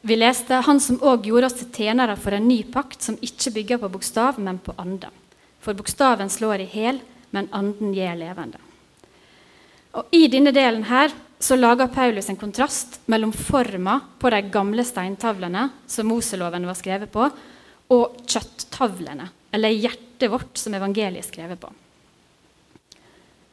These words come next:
Han demonstrerer en forskjell mellom død stein og et pulserende, levende hjerte. Guds ånd er virksom i oss i noe som er levende, en muskel som alltid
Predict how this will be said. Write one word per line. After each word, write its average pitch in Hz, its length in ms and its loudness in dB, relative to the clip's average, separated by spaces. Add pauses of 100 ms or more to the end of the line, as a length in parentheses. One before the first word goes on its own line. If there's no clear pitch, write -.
(240)
Han 240 160 4
demonstrerer 262 560 6
en 208 80 -2
forskjell 240 640 -2 (180)
mellom 202 400 0 (100)
død 202 500 2
stein 233 500 0 (240)
og 202 80 -4
et 196 100 -8
pulserende, 185 960 -2 (520)
levende 208 600 0
hjerte. - 340 -14 (1300)
Guds 262 400 2
ånd 311 320 4
er 240 120 2
virksom 269 580 -2 (140)
i 220 200 -2
oss - 320 -6
i 233 80 2
noe 226 240 0
som 220 160 -2
er 196 80 -2
levende, 202 600 -4 (500)
en 240 120 8
muskel 220 480 2
som 208 200 -4 (200)
alltid 190 600 -2